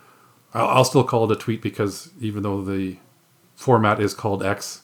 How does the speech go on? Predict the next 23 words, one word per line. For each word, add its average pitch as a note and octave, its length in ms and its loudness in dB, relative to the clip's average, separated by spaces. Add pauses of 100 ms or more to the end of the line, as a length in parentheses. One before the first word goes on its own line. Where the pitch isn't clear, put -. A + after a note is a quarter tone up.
it's - 100 -8
still G#2+ 220 -2
twitter G#2 240 -2
dot G2 200 -2
com. G#2 420 -2 (520)
So A2 280 0
in, D#3 400 0
in D#3 200 6
that C3+ 220 2
tweet, B2 340 0 (100)
what B2 260 2
they B2+ 120 4
were A#2+ 140 4
going A2 300 -2
f-, - 160 -12 (260)
uh, A2+ 120 -2 (220)
on A2+ 300 -4
about G#2 420 -2
was G2+ 280 -4
the G2+ 100 -6
fact G2+ 380 -6
that G2 260 -8
that G#2 340 -6